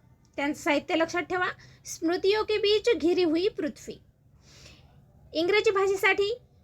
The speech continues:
के व्यंकटेश यांच्या होमलेस ग्रोविंग अप,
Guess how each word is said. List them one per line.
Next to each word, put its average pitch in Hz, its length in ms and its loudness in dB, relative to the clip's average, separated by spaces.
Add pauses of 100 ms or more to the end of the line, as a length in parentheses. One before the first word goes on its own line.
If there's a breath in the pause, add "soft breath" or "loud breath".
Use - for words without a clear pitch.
के 403 200 0
व्यंकटेश 359 760 -2 (180)
यांच्या 349 480 2 (360 soft breath)
होमलेस 403 640 0
ग्रोविंग 359 640 -2
अप, 359 180 2